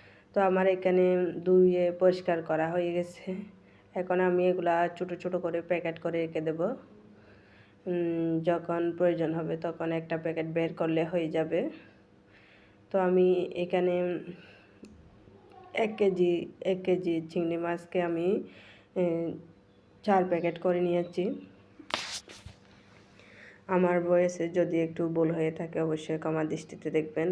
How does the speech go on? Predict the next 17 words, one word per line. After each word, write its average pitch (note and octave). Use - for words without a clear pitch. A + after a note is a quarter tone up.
কারণ D3+
আমি D3+
একটু D#3
অসুস্থ, D#3+
অনেকটা E3
অসুস্থ, D#3+
তারপরও F3
ভয়েসটা E3
দিচ্ছি, E3+
কারণ F3+
ভয়েসটা F3
না E3
দিলে D#3+
কেমন E3
যেন, E3
মানে E3
কি, E3